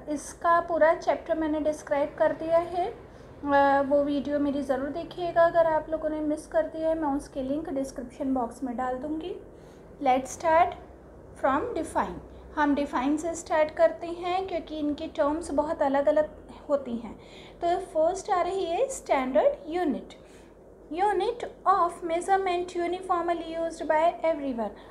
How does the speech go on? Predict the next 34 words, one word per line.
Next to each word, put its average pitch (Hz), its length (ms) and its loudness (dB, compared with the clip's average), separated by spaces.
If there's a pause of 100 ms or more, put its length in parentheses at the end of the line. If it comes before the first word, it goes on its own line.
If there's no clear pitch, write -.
(100)
अब 349 120 0
स्टैंडर्ड 381 560 2
unit 359 300 -2
का 381 140 -4
मतलब 359 320 0
क्या 359 220 2
होता 349 320 2
है? 320 240 0 (140)
वो 339 220 6
वाली 339 280 4
unit 294 680 2
जो 359 280 0
हर 359 280 6
कोई 370 320 0
uniformly, 339 920 -2
यानी 339 380 -2
एक 359 240 -4
बराबर, 311 580 2 (400)
हर 330 200 6
कोई 330 600 2 (260)
किसी 330 300 -2
के 415 280 -2
द्वारा 339 500 4 (200)
बिल्कुल 320 320 -2
same 381 640 -2
measurement 330 600 0
के 330 120 -6
लिए 311 220 -2
same 320 400 -2
चीज़ 294 340 -4
को 311 120 -2
यूज़ 285 340 0
करे। 226 300 -2
जैसे 262 480 -2